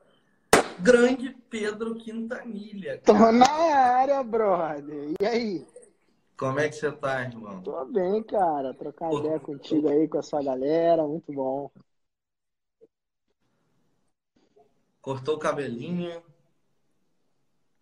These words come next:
Speaker 1: Tá ruim a conexão?
Speaker 2: Tá meio, tá meio lagado aqui.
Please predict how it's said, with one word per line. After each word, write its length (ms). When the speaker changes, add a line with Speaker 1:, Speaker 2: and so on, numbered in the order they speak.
Speaker 1:
Tá 120
ruim 320
a 80
conexão? 640
Speaker 2:
Tá 160
meio, 720
tá 140
meio 220
lagado 520
aqui. 380